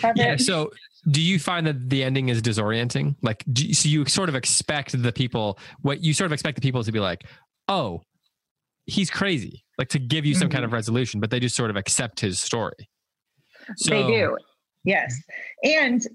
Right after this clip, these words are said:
Speaker 1: um, I'm betting a lot of modern readers are, uh, or critics can go back to Rip Van Winkle and make the case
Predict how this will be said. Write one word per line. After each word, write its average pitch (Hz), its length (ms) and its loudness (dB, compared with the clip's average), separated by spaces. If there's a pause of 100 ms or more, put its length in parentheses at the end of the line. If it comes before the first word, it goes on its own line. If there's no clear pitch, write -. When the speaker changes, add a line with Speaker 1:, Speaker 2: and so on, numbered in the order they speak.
Speaker 1:
um, 208 240 2
I'm 233 300 2
betting 190 340 2
a 156 80 2
lot 170 240 2
of 156 80 -6
modern 180 360 2
readers 147 600 0 (460)
are, 160 580 2 (400)
uh, 156 340 2 (400)
or 196 120 2
critics 190 680 -2
can 196 160 4
go 185 140 4
back 185 240 0
to 190 80 0
Rip 165 120 -6
Van 170 140 0
Winkle 160 260 2
and 175 160 2
make 190 300 2
the 135 100 0
case 160 440 -2